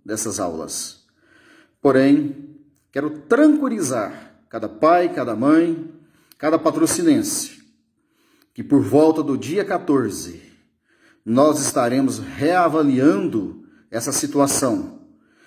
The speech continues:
Estaremos reunindo junto ao Comitê de Enfrentamento ao covid, para que nós possamos analisar o cenário posterior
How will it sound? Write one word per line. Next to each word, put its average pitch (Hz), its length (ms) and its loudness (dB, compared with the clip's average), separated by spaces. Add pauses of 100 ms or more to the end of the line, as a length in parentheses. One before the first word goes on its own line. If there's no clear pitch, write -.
(180)
Estaremos 147 720 0
reunindo 170 800 0 (500)
junto 165 400 -2
ao 160 140 2
Comitê 160 420 4
de 160 100 -2
Enfrentamento 151 640 0
ao 147 80 0
covid, 123 640 -4 (840)
para 127 120 0
que - 80 -2
nós 151 220 4
possamos 156 580 2
analisar 131 960 0 (260)
o 175 60 -12
cenário 190 680 0
posterior 123 720 -4